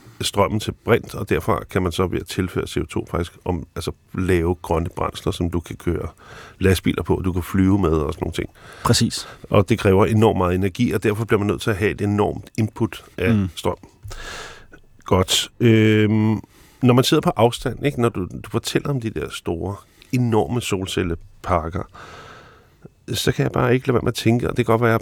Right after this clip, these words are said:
Speaker 1: bare, at jeg er nu en pisseirriterende københavner, men jeg kan ikke lade være med at tænke, at der er en masse dårlige ek-, eksternaliteter forbundet med landbrug, altså forurener for eksempel. Øh, vandet og, øh,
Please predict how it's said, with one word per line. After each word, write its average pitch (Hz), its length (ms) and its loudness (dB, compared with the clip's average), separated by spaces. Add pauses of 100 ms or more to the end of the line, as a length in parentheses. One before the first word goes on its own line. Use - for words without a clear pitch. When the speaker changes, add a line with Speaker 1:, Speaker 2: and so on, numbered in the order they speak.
Speaker 1:
bare, 101 320 2
at 92 160 0
jeg 98 160 2 (120)
er 92 40 2
nu 98 280 2
en 90 240 -2
pisseirriterende 98 580 -2
københavner, 90 460 0
men 101 200 0
jeg 113 100 2
kan 143 60 2
ikke 135 100 0
lade 135 60 2
være 110 80 0
med 110 80 2
at - 20 -6
tænke, 123 340 0 (240)
at - 420 -4 (640)
der 127 60 4
er 131 40 6
en 135 120 4
masse 139 340 4 (260)
dårlige 113 480 4 (140)
ek-, 92 140 -6
eksternaliteter 101 680 -2
forbundet 92 400 -2
med 87 220 0 (180)
landbrug, 85 480 -4
altså - 180 -6
forurener 82 460 -4
for - 160 -12
eksempel. - 300 -6 (1000)
Øh, - 140 -4 (580)
vandet 117 480 2
og, 85 500 -2
øh, 73 120 -4